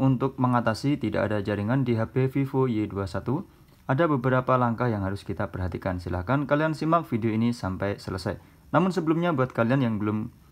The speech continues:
subscribe channel ini, silahkan klik dulu tombol subscribe agar saya lebih bersemangat untuk membuat konten-konten selanjutnya. Oke teman-teman, sekal-, eh, lihat kalian, silahkan lihat di sini.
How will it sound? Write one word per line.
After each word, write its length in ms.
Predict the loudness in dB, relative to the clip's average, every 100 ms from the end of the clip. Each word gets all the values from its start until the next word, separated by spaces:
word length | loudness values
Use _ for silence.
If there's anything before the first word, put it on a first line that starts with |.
| -20 -20 -20
subscribe 560 | 0 2 2 -2 -2 0
channel 240 | 0 0
ini, 320 | 2 0 2 0
silahkan 640 | -4 -4 -4 -4 -6 -4
klik 240 | -2 0
dulu 240 | 0 0 2
tombol 320 | 2 0 0
subscribe 480 | 0 -2 -2 -2 -2 -4
agar 240 | -6 -6
saya 320 | -4 -4 -2
lebih 160 | -4 -4
bersemangat 560 | -6 -6 -4 0 0 -2 -14 -20 -10
untuk 400 | -2 0 0 0
membuat 400 | 2 2 2 0
konten-konten 800 | -2 -2 -2 -2 -4 -4 -4 -4
selanjutnya. 640 | -6 -4 -4 -4 -6 -6 -8 -18 -20 -20 -20 -20 -8
Oke 240 | 0 2 4
teman-teman, 320 | 2 2 0
sekal-, 320 | 0 -2 0
eh, 320 | 2 2 2 2
lihat 240 | 2 2
kalian, 320 | 0 -2 -2 -4
silahkan 400 | -4 -2 0 0
lihat 240 | 0 -2
di 80 | -4
sini. 240 | -2 -4